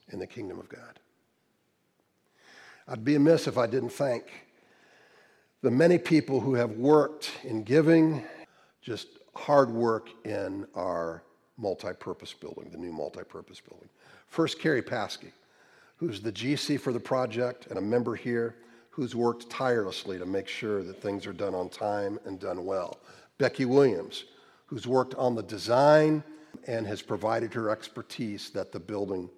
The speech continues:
will look at its best. Our staff has also worked very hard on many details related to this building, each step of the, uh, of the process. We got many f-, finishing touches that have yet to be done,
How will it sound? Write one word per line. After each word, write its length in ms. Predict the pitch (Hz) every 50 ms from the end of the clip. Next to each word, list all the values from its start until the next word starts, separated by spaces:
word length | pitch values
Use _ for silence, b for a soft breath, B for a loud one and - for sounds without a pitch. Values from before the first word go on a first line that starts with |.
| b b b b b
will 260 | - 113 110 104 101 95
look 320 | 101 107 110 104 101 - - - -
at 160 | - 110 95
its 160 | 92 - - -
best. 540 | - 92 92 90 - - - - - - _ b b b b b b b b b b
Our 120 | 123 117
staff 460 | - - - 180 170 165 156 143 -
has 160 | - 127 110 131
also 420 | 135 135 135 131 - - 117 107
worked 320 | 104 104 113 139 139 -
very 260 | - 127 123 120 113 98
hard 500 | - - 101 92 90 82 78 78 - - - b b b b b b b b
on 240 | - 107 95 95 104
many 240 | 110 127 127 123 117
details 560 | 92 - 104 98 - - - 85 78 82 85
related 380 | 92 87 82 87 87 85 82 -
to 100 | - 85
this 200 | 80 82 - -
building, 360 | - 90 87 80 76 73 76
each 200 | 87 90 - -
step 240 | - - 87 - 90
of 80 | 87
the, 80 | - - - _ _ - -
uh, 280 | - - - - - -
of 160 | - - -
the 60 | -
process. 680 | - - - 107 107 - - - - - - - - _ _ b b b b b b b b b b b b b
We 80 | - 139
got 160 | 123 127 113
many 360 | 120 127 143 170 190 202 208
f-, 140 | 202 - - - - - - _ _ _ _
finishing 540 | - - - 170 175 175 151 - - 143 123
touches 480 | - - 139 131 - - 139 127 110 110
that 100 | 117 101
have 160 | 107 101 95
yet 300 | 101 110 117 123 127 - -
to 60 | 117
be 120 | 95 101
done, 400 | 92 95 117 120 120 127 127 120